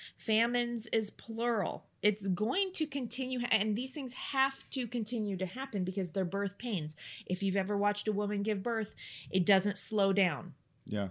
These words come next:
Speaker 1: It doesn't, especially when you hit transition. It's like, woo, woo, woo, woo, woo, right? Like, this is go time. And so the reality is, is, guys, even if stuff doesn't happen in our lifetime,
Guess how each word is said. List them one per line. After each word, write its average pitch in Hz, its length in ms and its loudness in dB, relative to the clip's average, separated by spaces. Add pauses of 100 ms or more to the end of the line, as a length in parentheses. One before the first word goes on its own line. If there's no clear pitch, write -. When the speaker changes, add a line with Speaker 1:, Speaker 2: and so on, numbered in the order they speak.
(100)
Speaker 1:
It 202 120 4
doesn't, 262 420 6
especially 202 420 0
when 240 160 -2
you 233 100 0
hit 240 180 0
transition. 233 580 2
It's 220 240 0
like, 135 340 2 (220)
woo, 277 380 8
woo, 302 360 8
woo, 339 240 10
woo, 339 260 6
woo, 339 320 2
right? 233 280 2
Like, 208 180 -2
this 311 160 0
is 240 120 -2
go 302 180 -2
time. 202 380 -4 (400)
And 226 160 -2
so 202 260 4
the 202 160 0
reality 226 600 2
is, 180 180 4
is, 180 160 -2
guys, 262 380 2
even 339 260 -2
if 392 100 -4
stuff 233 240 -2
doesn't 214 300 0
happen 214 360 0
in 185 80 2
our 170 120 -2
lifetime, 190 540 -2